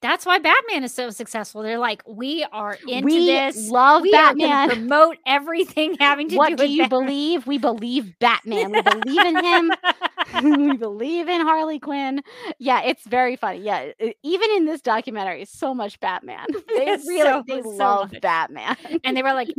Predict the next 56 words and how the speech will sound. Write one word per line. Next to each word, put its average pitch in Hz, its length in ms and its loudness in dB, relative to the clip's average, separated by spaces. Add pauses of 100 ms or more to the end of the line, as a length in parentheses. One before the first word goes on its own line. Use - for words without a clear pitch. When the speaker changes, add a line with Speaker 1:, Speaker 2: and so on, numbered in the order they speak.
(160)
Speaker 1:
"And 294 340 2
Ba-, 240 220 -6
uh, 247 40 -8
Michael 277 320 -4
Keaton 294 340 -8
returned 233 720 -6
as 185 160 -16
Batman." 226 640 -4
It's 311 80 4
Speaker 2:
<laughs> - 20 4
Ah, 277 240 2
Speaker 1:
like, - 240 -10
Speaker 2:
Michael 320 240 0
Speaker 1:
yeah, - 40 2
you 403 60 -4
could 440 120 2
just 370 160 0
Speaker 2:
Keaton - 20 2
is 370 40 4
Speaker 1:
mention 381 280 0
there 277 140 4
Speaker 2:
back. 277 100 0
Speaker 1:
was 269 40 -6
a, 277 160 -2 (160)
you 339 100 -14
could 466 100 -4
just 359 160 -8
mention 254 280 -8
there 208 100 -12
was 208 120 -12
a 214 60 -12
sequel. - 580 -14
<laughs> - 40 -14
Like, 220 200 -14 (280)
they 302 80 0
mentioned, 311 380 -2
"And 269 260 -2 (260)
Michelle 247 480 -2
Pfeiffer's 247 600 -4
is, 226 300 -8
is 220 340 -8
Catwoman." 226 600 -4
It's 220 140 -16
like, 269 140 -6 (280)
yeah, 554 80 2
but 605 140 0
you 587 80 0
didn't 554 180 -2
even 381 80 -10
talk 427 340 2
about 339 200 4
her 285 120 -4
Catwoman. 240 520 -2
You 302 100 2
just 392 220 4
Speaker 2:
<laughs> 254 120 -4